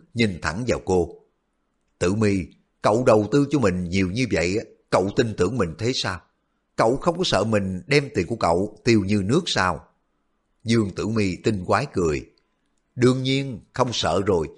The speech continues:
mình tin cậu làm rất tốt, cũng mang lại thật nhiều tiền cho mình. Đến lúc đó, mình sẽ được ngồi bát ăn bát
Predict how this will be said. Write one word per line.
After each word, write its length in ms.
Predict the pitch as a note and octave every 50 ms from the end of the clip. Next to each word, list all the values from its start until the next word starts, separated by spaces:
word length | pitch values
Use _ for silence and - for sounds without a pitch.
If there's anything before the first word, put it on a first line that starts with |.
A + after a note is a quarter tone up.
| _ _ _
mình 280 | - C3 C3+ B2+ B2 A#2 -
tin 200 | E3+ E3 E3 D3
cậu 480 | - - F2 F2 F#2+ G2+ - - _ _
làm 240 | - F#2+ F#2 E2+ D2 C2+ -
rất 140 | A2+ A2 - -
tốt, 300 | - A2 C3 D3 - - - _ _ _ _ _
cũng 240 | - A#2+ C#3+ F#3 F#3
mang 180 | F#3 E3 D#3+
lại 260 | D3 A#2 F2+ E2+ F2 -
thật 240 | - G2+ F#2 - -
nhiều 180 | A2+ G2+ F#2+ F2 -
tiền 200 | G2 F#2 F2 D#2+
cho 80 | - A2
mình. 240 | G#2 G2 E2+ D2 B1+ - _ _ _ _ _ _ _ _
Đến 180 | E2+ F2+ G2
lúc 180 | G#2+ A#2 - -
đó, 380 | G2+ G2 G#2 A#2+ D3 D3+ - - _ _ _
mình 260 | A#2+ A#2+ A#2+ A2+ A2 G#2
sẽ 120 | - C3+
được 160 | B2 G#2+ G#2 -
ngồi 240 | F#2 F2+ F2 E2+ E2
bát 340 | D2 F2 F#2+ A#2+ D3+ - _
ăn 260 | - A#2 G#2+ G#2+ G#2+
bát 140 | A2+ C#3 -